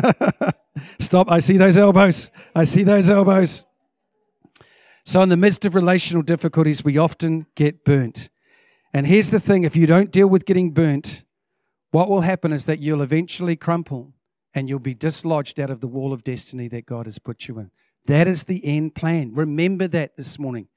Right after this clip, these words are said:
That is the end game today. Third area is through broken promises and broken dreams. You think of that picture of that couple standing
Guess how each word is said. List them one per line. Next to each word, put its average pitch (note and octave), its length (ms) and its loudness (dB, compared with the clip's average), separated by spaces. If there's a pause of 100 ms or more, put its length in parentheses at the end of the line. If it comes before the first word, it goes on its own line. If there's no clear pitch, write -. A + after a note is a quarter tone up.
(240)
That D3+ 160 -4
is D#3 140 -6
the D#3 260 -6
end D3+ 420 -4 (200)
game C#3 260 -2
today. B2 420 -10 (360)
Third F#3 280 0
area F3+ 400 -2
is D3 220 -6
through C#3 200 -4
broken E3 440 -2
promises C#3+ 760 -8 (340)
and B2 200 -6
broken C3 400 -4
dreams. A2 600 -14 (680)
You E3 100 -2
think G#3+ 200 -4
of F3+ 80 -2
that F#3+ 180 0
picture G3+ 400 -4
of C3 80 -6
that D#3 200 -4
couple E3+ 300 -4
standing F3 640 -6